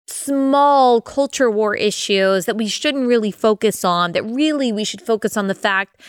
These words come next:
that he is so nice, that he's so compassionate, and that Democrats care so much about immigrants and about Black people and about poor people that, you know, it's six in one, half dozen in the other.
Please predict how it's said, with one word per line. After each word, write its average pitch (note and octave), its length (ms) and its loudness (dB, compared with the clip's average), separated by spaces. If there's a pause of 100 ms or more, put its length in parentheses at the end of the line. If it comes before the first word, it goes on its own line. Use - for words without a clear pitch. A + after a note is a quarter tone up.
(400)
that G#3+ 200 0
he A#3+ 220 2
is A3 140 2
so C4 180 -2
nice, G#3 800 -2 (300)
that A#3+ 140 2
he's C4 180 0
so C#4 180 4
compassionate, G#3+ 1200 -4 (220)
and C4 120 0
that C4+ 100 0
Democrats E4+ 480 -4
care E4 240 0
so D4+ 400 -2
much C4+ 580 0
about A#3+ 360 2
immigrants A#3+ 580 0
and A3 100 0
about A3 220 0 (380)
Black C4 500 2
people A#3+ 360 -2
and A#3+ 100 0
about A3+ 200 0 (320)
poor D4 460 2
people A#3+ 720 0
that, A3 200 0
you A#3 180 -2
know, D4 260 2
it's B3+ 160 0
six - 340 -2
in D4+ 200 -4
one, C#4+ 180 0
half C4+ 300 -2
dozen A3+ 360 2
in C#4+ 140 -2
the D4 140 0
other. C#4+ 360 2